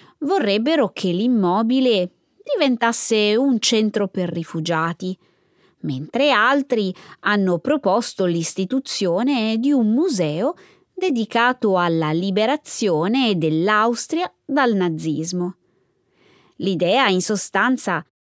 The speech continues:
è quella di trasformare l'edificio in qualcosa che rappresenti l'esatto opposto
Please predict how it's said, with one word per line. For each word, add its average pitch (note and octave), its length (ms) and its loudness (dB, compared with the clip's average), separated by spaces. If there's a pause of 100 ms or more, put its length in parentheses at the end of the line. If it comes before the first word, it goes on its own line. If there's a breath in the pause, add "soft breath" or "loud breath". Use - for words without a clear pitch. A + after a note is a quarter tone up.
(160)
è F#4+ 200 -2
quella F3 400 0
di E3+ 180 -6
trasformare A#3+ 920 0
l'edificio B3+ 880 0 (600 soft breath)
in E4 180 0
qualcosa F#3 760 0
che A#3+ 180 -2
rappresenti D4+ 1040 -2 (560 loud breath)
l'esatto A#4+ 560 0
opposto E3 880 -2